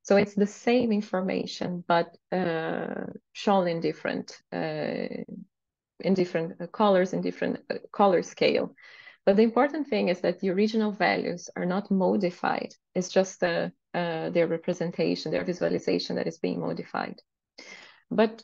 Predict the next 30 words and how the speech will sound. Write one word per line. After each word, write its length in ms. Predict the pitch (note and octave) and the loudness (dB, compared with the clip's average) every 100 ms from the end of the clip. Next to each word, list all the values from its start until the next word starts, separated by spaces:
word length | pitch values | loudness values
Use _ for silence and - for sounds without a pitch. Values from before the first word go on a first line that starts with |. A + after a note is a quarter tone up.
| _ | _
why 320 | - G3+ C4+ | 0 4 4
we 140 | C#4+ A#3+ | 6 6
would 220 | A3 F#3+ | 6 4
do 240 | G#3 A#3 | 2 2
that, 340 | F#3 F#3 F3+ - | 2 -2 -6 -8
right? 300 | - G#3 G#3+ G#3+ | -4 -2 -2 -4
Why 160 | G#3+ G#3+ | -2 0
we 100 | G3+ | 0
would 180 | G3 G3+ | -2 -4
change 420 | - G3 G3 F#3 | 0 2 2 0
the 140 | F3 | 0
representation 880 | F3+ F3+ E3+ E3 - - F3 - F3 | 0 0 -2 -2 -2 -2 -2 -6 -8
here? 240 | F3 E3+ E3 _ _ _ _ _ _ _ _ _ _ _ - - - _ _ - | -8 -8 -12 _ _ _ _ _ _ _ _ _ _ _ -20 -20 -20 _ _ 4
Well, 200 | A3 A3 G#3+ | 6 6 6
there 100 | A#3 | 6
are 80 | |
different 340 | A#3 C4 C#4 B3 | 6 4 4 4
reasons 680 | A#3 B3+ B3 G3+ G3+ - | 2 0 -2 -6 -8 -14
for 200 | - F#3 | -4 -2
that. 280 | F#3 - - - - _ _ _ - | 0 0 -2 -8 -20 _ _ _ 0
Uh, 640 | F#3+ F#3 F3+ F3 E3+ E3 - - | 4 6 6 4 4 0 -4 0
here 180 | B3+ C4+ | 2 4
we 80 | A3 | 4
have 160 | G#3+ | 2
an 100 | G3 | 2
example 800 | F#3+ G3 - F3+ F#3 - F3+ F3+ | -2 -2 0 2 0 -2 -2 -2
of 160 | F3+ F3 | -4 -2
a 440 | F3+ E3+ D#3+ E3+ - | -2 -2 -2 -6 -8
thresholded 640 | - F#3+ - E3+ G#3+ C#4 C#4+ | 0 0 2 0 2 2 2
image. 560 | C#4+ D4 D#4+ - - | -2 -4 -6 -8 -12